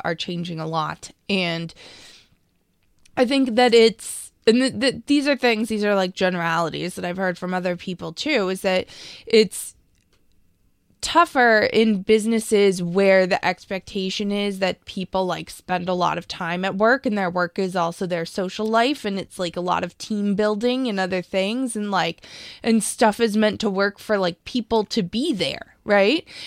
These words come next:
And now, like, we've gone so long with a lot of these offices in a lot of cities just being fully remote that a lot have, like, fully hired people. Like, people have spent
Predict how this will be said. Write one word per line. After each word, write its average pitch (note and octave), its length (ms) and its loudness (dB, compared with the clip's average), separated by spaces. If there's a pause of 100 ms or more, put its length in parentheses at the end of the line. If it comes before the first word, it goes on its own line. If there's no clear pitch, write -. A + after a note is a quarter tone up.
(120)
And B3+ 260 4
now, B3+ 280 6
like, C4+ 200 2
we've A3+ 220 -2
gone A#3+ 340 6
so A3+ 340 2
long G#3 400 4
with A3+ 160 0
a - 20 -2
lot G3 280 4
of G3+ 80 -2
these G#3 280 -4
offices B3+ 800 0
in G#3+ 140 -2
a G3 80 0
lot F#3+ 260 2
of G3 120 0
cities A#3+ 480 -4
just - 240 -8
being G3+ 320 0
fully G3+ 340 0
remote F#3+ 540 0 (320)
that C4+ 160 6
a B3 40 6
lot A3 320 8
have, D4 160 0
like, B3+ 320 2 (220)
fully C4+ 680 0
hired A#3+ 640 0
people. F#3+ 320 -2
Like, F#3 200 0
people C4+ 360 0
have A#3 120 2
spent A#3+ 540 2